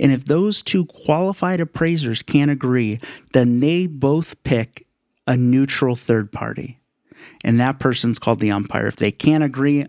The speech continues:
on picking an umpire, then someone has to petition a court to appoint an umpire. But I would say most of the time, you know, they can agree on someone who they both think is fair.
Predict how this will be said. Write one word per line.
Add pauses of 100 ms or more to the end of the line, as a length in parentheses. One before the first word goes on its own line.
on
picking
an
umpire,
then (460)
someone
has
to
petition
a
court
to
appoint
an
umpire.
But
I
would
say
most
of
the
time, (400)
you
know,
they
can
agree
on
someone
who
they
both
think
is
fair.